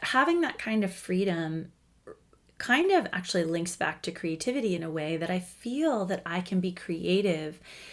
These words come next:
in the way that I deliver my, um, courses and the way that I deliver information to students, the way that I decide to design a fifteen-week course.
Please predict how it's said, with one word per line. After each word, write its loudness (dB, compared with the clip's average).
in 6
the 6
way 4
that 0
I 2
deliver -2
my, -2
um, -6
courses 2
and -2
the -4
way 0
that -4
I -2
deliver -2
information -8
to -10
students, 2
the -2
way 0
that -2
I -2
decide 0
to -2
design -2
a -6
fifteen-week -6
course. -2